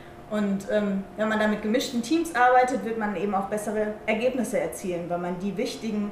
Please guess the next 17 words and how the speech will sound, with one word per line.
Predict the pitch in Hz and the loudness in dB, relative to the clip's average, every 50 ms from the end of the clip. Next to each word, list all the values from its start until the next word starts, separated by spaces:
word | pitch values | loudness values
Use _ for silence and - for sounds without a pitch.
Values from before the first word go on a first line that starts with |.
| - - | -6 -10
Stellen | - - - 214 208 208 214 208 214 208 - - | -12 -6 -2 0 0 2 2 2 0 0 -2 -2
für | - 220 214 208 208 208 - - - | -2 0 0 0 0 -2 -6 -4 -2
alle | 208 214 220 190 151 | 0 2 4 4 2
Akteursgruppen | - - - - 196 175 175 - - - 180 175 - 175 170 | 2 0 -4 -4 -2 -2 -2 -2 -4 -8 -8 -8 -6 -6 -6
eben | 160 170 180 180 175 | -4 -4 -4 -4 -4
identifizieren | 175 160 - 196 185 190 202 190 - 208 202 - - 196 180 170 165 - - | -6 -4 -4 -4 -4 -4 -6 -8 -8 -8 -10 -8 -6 -6 -6 -6 -8 -10 -10
kann. | 180 165 175 - - - - - - - - - - - - - - - - - - - - - - - - - - - - - - - - - - - - - - - - - - - - - - - - - - - - - - - - - - - - - - - - - - - 349 349 - - - - - - - - - - - - - - - - - - - - - - - - - - - - - - - - | -12 -12 -12 -14 -16 -18 -20 -18 -18 -18 -18 -18 -18 -18 -18 -16 -16 -18 -18 -18 -18 -18 -18 -18 -18 -18 -18 -18 -18 -18 -18 -18 -18 -18 -20 -20 -18 -18 -18 -18 -18 -18 -18 -18 -20 -20 -20 -20 -20 -20 -20 -18 -18 -18 -18 -18 -18 -18 -18 -18 -18 -18 -18 -18 -18 -18 -18 -18 -18 -18 -16 -16 -16 -16 -16 -16 -18 -18 -18 -18 -18 -18 -18 -18 -18 -16 -18 -18 -18 -18 -18 -18 -16 -16 -16 -16 -18 -18 -18 -18 -18 -12 -8 -6
Dann | - 220 220 247 | -4 -2 0 2
haben | 240 240 | 2 2
wir | 240 220 | 2 2
die | 196 220 220 220 220 202 202 - | 2 0 0 -2 -2 -2 -4 -4
Friedenspolitik. | - 262 240 - - - - - 233 226 214 - - 285 214 - - - - - - - - - - - - - - - - - - - - - - - - - - - - - - - - - - - - | -4 -4 -4 -4 -4 -4 -2 -2 0 0 -2 -2 -2 -4 -4 -4 -8 -12 -14 -16 -18 -18 -18 -18 -18 -18 -18 -18 -18 -18 -18 -18 -18 -18 -18 -20 -18 -18 -18 -18 -18 -18 -18 -18 -18 -18 -18 -18 -18 -8 -4
Auch | 220 214 - | -2 -2 0
hier | 208 269 262 240 | 2 4 2 2
strukturell | 233 - - 247 262 269 - - 277 269 269 277 277 277 - | 2 2 2 2 2 2 0 -4 -4 -2 0 0 0 -2 -2
erstmal. | 277 277 277 - 285 277 277 277 285 285 285 285 277 277 | -2 -2 -2 -2 -2 0 0 0 0 0 0 0 -2 -2
Ähm, | - 240 240 240 233 226 226 233 | 0 0 2 2 2 2 2 0